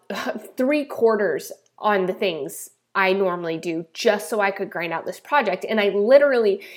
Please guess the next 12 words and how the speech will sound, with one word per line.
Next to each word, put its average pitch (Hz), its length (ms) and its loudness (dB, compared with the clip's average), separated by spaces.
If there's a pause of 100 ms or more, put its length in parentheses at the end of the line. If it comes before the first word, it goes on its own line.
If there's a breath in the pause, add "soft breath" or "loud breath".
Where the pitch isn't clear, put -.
(320 loud breath)
didn't 285 260 4
even 233 200 4
look 214 160 2
at - 80 2
what 185 100 2
I 180 100 4
was 185 180 -4
eating. 185 320 -2
So 269 340 4
preparing 269 640 2
beforehand, 214 1300 0
um, 185 420 4